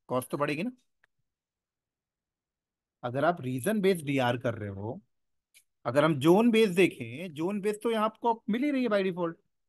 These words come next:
कि एक zone खराब होगा, दूसरे zone में shift हो जाएगी automatic, लेकिन आप reason बेस्ड देख रहे हो ना, Reason means country, एक country में पूरा natural disaster आया तो क्या recovery plan है आपके पास?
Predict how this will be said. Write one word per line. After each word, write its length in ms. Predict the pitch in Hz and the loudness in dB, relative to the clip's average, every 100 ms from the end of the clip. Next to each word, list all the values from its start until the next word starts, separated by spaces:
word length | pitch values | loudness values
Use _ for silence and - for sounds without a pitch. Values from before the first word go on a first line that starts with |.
| - | 2
कि 60 | 185 | 4
एक 140 | 180 | 4
zone 200 | 170 196 | 2 0
खराब 260 | 180 180 175 | 2 4 4
होगा, 160 | 185 | 2
दूसरे 320 | 170 175 175 175 | 0 -2 -2 0
zone 140 | 175 | 0
में 80 | 175 | 0
shift 280 | 180 160 175 | -4 -4 -4
हो 40 | |
जाएगी 240 | 160 156 | -2 -2
automatic, 460 | 147 139 139 127 120 _ _ _ _ _ - | -4 -4 -6 -6 -10 _ _ _ _ _ -4
लेकिन 200 | 143 196 | -2 0
आप 120 | 190 | 0
reason 340 | 156 147 214 | 0 2 2
बेस्ड 320 | 202 220 - - _ _ _ | 4 2 -2 -12 _ _ _
देख 180 | 143 139 | -2 -2
रहे 100 | 123 | 0
हो 60 | 127 | -4
ना, 80 | - _ _ _ _ _ _ _ _ _ _ _ _ _ _ _ _ _ _ _ _ _ - | -6 _ _ _ _ _ _ _ _ _ _ _ _ _ _ _ _ _ _ _ _ _ -12
Reason 360 | 113 143 170 208 | -4 2 4 6
means 220 | 233 233 | 4 6
country, 520 | 262 254 254 208 107 _ _ _ _ _ 139 | 8 8 8 2 0 _ _ _ _ _ -6
एक 180 | 135 | 0
country 320 | 156 151 208 269 | 2 2 6 6
में 100 | 247 | 8
पूरा 140 | 226 | 4
natural 320 | 190 165 190 | 2 0 0
disaster 380 | 160 147 131 160 | 2 0 2 0
आया 100 | 135 | 0
तो 120 | 208 | -2
क्या 140 | 175 160 | -2 -2
recovery 340 | 143 131 139 | -2 -4 -6
plan 240 | 127 113 | -2 -4
है 60 | 107 | -4
आपके 200 | 107 _ | -10 _
पास? 120 | 101 | -14